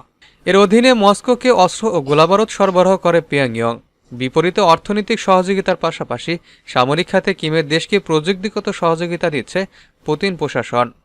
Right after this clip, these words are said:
বলা হচ্ছে, সেই সহযোগিতার উপর ভর করেই আত্মঘাতী ড্রোন তৈরিতে উঠে পড়ে লেগেছে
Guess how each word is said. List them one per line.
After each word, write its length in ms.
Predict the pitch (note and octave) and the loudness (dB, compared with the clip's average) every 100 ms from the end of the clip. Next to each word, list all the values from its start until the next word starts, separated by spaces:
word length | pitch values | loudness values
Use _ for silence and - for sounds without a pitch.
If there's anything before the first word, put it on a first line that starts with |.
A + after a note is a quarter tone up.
| _ _ D3+ | _ _ 4
বলা 220 | F3+ G#3 | 6 6
হচ্ছে, 220 | A3+ C4+ B3 | 4 4 4
সেই 200 | B3+ - | 4 4
সহযোগিতার 640 | G3 G3 G#3+ A3+ A3+ A3 | 4 4 4 0 0 0
উপর 120 | A3+ F#3 | 0 -2
ভর 220 | B2+ D#3+ | 0 0
করেই 280 | E3 A#2 C#3 | 0 -2 -2
আত্মঘাতী 500 | B2+ D3+ F#3+ F#3 F#3+ F3+ | -4 -4 -4 -4 -2 -2
ড্রোন 260 | C3 E3 E3+ | -2 -4 -2
তৈরিতে 340 | F3+ F3 F#3+ | -6 -4 -4
উঠে 260 | D3 D3 G3 | -4 -4 -4
পড়ে 200 | G3 F#3+ | -2 -2
লেগেছে 360 | E3 A#2+ A2 | -2 -2 -4